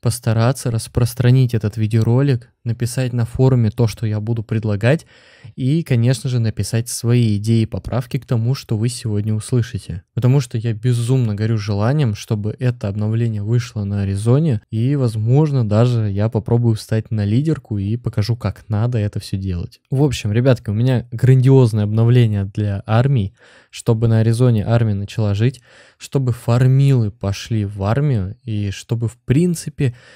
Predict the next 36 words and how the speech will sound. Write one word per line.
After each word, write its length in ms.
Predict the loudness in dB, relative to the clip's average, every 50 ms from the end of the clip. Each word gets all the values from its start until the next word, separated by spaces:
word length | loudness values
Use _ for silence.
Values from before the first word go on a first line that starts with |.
| -16 _
оживить 600 | -2 -2 0 0 0 0 2 2 0 0 0 -2
ещё 360 | -4 -2 -2 -2 0 2 2
несколько 600 | 4 4 4 2 0 0 -2 -4 -4 -4 -2 -4 -4
фракций. 640 | -4 -4 -6 -6 -6 -8 -12 -14 -16 -16 -16 -18 _ _ 0
Поэтому, 380 | 4 4 4 4 2 0 2
родные 260 | 2 2 2 4 4
мои, 220 | 4 4 2 2 2
я 140 | 2 2 2
очень 280 | 2 2 0 0 -2
надеюсь 280 | -2 0 0 -2 -2 -2
на 80 | -2 0
вашу 220 | 0 0 -2 -2
поддержку, 560 | -2 -2 0 4 4 4 4 4 0 -6 -4
надеюсь, 340 | 0 0 2 4 4 4 2
что 160 | 2 0 0
вы 80 | 2 4
уже 240 | 4 6 6 4 4
пошли 260 | 2 0 0 2 2
на 120 | 2 2
форум 320 | 2 2 2 2 2 2 0
писать 340 | 0 -2 0 0 0 0 0
эту 180 | -2 -4 -4 -8
тему, 440 | -2 2 2 4 4 2 0 -2 -4 -10 _ _ _ _ _ _
также 360 | 0 0 0 2 0 -2 -6 -8 _ -4
пытаться 480 | -4 -2 0 0 -2 -2 -2 -4 -4
достучаться 640 | -2 -2 -2 -2 -2 -2 0 0 -2 -2 -2 -4 -6
до 80 | -6 -4
красной 340 | 0 0 -2 0 -2 -4
администрации, 760 | -4 -2 -2 -2 -2 -4 -4 -4 -2 -2 -2 -2 -2 -4 -6 -6
до 100 | -4 -2
разработчиков 800 | -2 -2 0 0 0 0 2 0 0 0 -2 -4 -4 -2 -2
и 60 | -4
так 200 | -4 -4 -4 -2
далее. 440 | 0 0 2 2 2 0 0 0 -2 _ _ _ -20 _ _ _ _ _ _ -2
В 100 | 0 0
общем, 600 | 0 0 -2 -2 -2 -2 -2 -2 -6 -10 -16